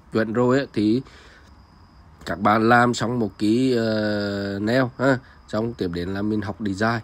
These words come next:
Đó, xong bắt đầu mình học design cứng nữa thì gặp những cái tay như thế này là chỉ có nước mà lùm tiền thôi nha mọi người. Đó, thì nên mọi người học từ từ ha. Đó, thì anh em nào mà tay nghề còn yếu thì cứ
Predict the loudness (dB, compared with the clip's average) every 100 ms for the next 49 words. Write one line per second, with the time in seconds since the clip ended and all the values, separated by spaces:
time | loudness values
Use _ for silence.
0 | -10 -12 -6 -4 -2 -4 -6 -10 -6 -6
1 | -4 -4 -4 -4 -6 -6 -6 -4 -4 -2
2 | -2 -2 -8 -16 -20 -20 -12 -10 -6 -4
3 | -2 -4 -6 -4 -2 -2 -2 -4 -6 -6
4 | -8 -6 -6 -4 -4 -4 -4 -4 -4 -4
5 | -4 -4 -6 -8 -8 -8 -8 -4 2 2
6 | 2 2 4 4 0 0 0 0 0 0
7 | -2 -4 -4 -4 -4 -2 -2 -2 -2 -2
8 | -4 -6 -8 0 0 0 0 0 0 -12
9 | -20 -20 -20 -12 -8 -4 -2 -2 0 0
10 | 0 0 0 -2 -2 -4 -2 -2 -4 -6
11 | -6 -8 -4 -2 0 -2 -4 -6 -6